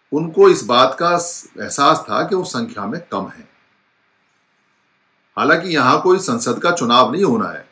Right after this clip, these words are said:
यहाँ कोई प्रतिनिधि का चुनाव नहीं होना है, यहाँ कोई पार्लियामेंट नहीं जीतनी है, यहाँ कोई member of parliament के या विधानसभा के लोगों को जीतकर कोई मुख्यमंत्री या प्रधानमंत्री नहीं बनना है।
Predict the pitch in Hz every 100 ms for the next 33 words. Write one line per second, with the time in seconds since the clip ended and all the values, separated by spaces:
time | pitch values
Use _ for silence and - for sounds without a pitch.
0 | - 82 107 120 160 160 - 110 143 139
1 | 127 135 143 143 110 110 131 131 143 104
2 | 85 71 76 107 123 147 151 110 110 127
3 | 131 135 107 147 156 131 110 90 82 92
4 | 110 127 135 110 117 127 131 - _ _
5 | - 117 - 110 123 123 120 117 123 120
6 | 117 113 104 - - _ - 85 101 127
7 | 123 113 113 123 110 101 113 110 123 95
8 | 101 107 120 117 120 123 98 - 110 107
9 | 104 117 117 - - 107 104 95 131 151
10 | 90 82 - _